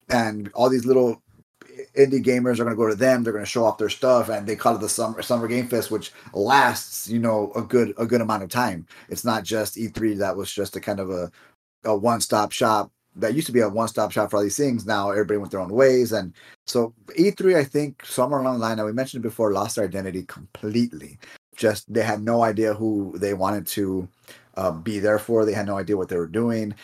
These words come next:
and it sucks because I don't know if you read that letter that kinda got sent out to a lot of that staff and stuff, where it, it seemed like they were out of touch, and it seemed like they just were in shambles. They had no idea what they were doing. They, they had n-, nothing, n-, nothing planned, and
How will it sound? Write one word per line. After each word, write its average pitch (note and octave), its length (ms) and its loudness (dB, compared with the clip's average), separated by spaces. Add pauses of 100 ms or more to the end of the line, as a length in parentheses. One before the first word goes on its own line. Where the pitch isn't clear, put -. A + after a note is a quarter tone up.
(160)
and G#2 140 -4
it F#2+ 80 -6
sucks C#3+ 320 2
because G#2+ 400 0
I G#2+ 140 -4
don't A#2 100 -2
know A2+ 60 -2
if G#2 100 -10
you A2 140 -2
read G#2 220 2
that G2+ 180 -2
letter G#2+ 260 2
that G2+ 160 -2
kinda G#2 180 -6
got G2 200 -4
sent G2+ 260 -6
out G2+ 160 -2
to G2+ 80 -6
a - 20 -4
lot G2 100 -2
of G2 80 -4
that F2 100 -6
staff A#2+ 260 -4
and G#2 80 -8
stuff, F#2+ 300 -4 (320)
where G#2 420 0
it, G3 240 4 (160)
it G3+ 220 4
seemed B3 180 -2
like B3 140 -4
they G3+ 80 4
were G3+ 100 6
out F#3+ 140 0
of F3 60 -6
touch, G3+ 260 0
and A#2 100 -2
it A#2 100 -4
seemed D3 240 -6
like C3 200 -2
they B2 120 0
just A#2+ 460 -2 (300)
were A2 280 2
in G#2+ 120 -10
shambles. C3+ 560 2
They A#2 80 2
had G#2 100 -2
no A2 140 2
idea G#2+ 100 0
what F#2+ 80 -4
they G2 60 -6
were F2 100 -4
doing. C3 340 0
They, A2 220 0
they F#2+ 220 -6
had G2 160 -6
n-, G2 180 -10
nothing, G#2+ 480 -2
n-, G2+ 140 -6
nothing G2+ 420 -8
planned, B2+ 420 -2
and G#2 220 -2